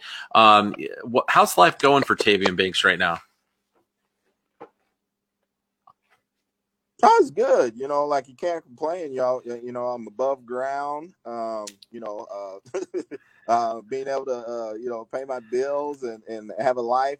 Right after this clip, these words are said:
Speaker 2: um, a good life here in, in Iowa. Um, y-, you know, like, uh, there's a lot of other people that are hurting way, way more than I would ever, you know, dream of and stuff like that. So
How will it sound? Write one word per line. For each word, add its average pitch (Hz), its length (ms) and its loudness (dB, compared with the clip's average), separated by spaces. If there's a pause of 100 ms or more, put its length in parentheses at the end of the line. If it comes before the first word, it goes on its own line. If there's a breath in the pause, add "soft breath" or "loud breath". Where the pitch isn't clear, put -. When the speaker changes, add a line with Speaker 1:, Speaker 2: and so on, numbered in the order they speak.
Speaker 2:
um, 117 400 -14
a 110 80 -20
good 127 200 -8
life 127 260 -6
here 131 300 -10
in, 123 80 -20
in 120 80 -12
Iowa. 131 380 -4 (120)
Um, 107 440 -8 (440)
y-, 127 260 -12
you 135 200 -2
know, 120 320 4
like, 113 180 -2
uh, 117 60 -6
there's 117 300 -8
a - 20 -8
lot 135 160 0
of 131 80 -2
other 127 160 -2
people 127 260 -12
that 120 180 -6
are 104 100 -12
hurting 120 500 -6
way, 113 260 -8
way 120 260 -14
more 120 280 -14
than 107 160 -16
I 110 100 -6
would 107 180 -10
ever, 101 380 -14
you 104 80 -20
know, 95 180 -16
dream 110 380 -14
of 95 240 -8
and 90 80 -20
stuff - 260 -8
like 90 140 -18
that. 90 240 -10
So 90 240 -8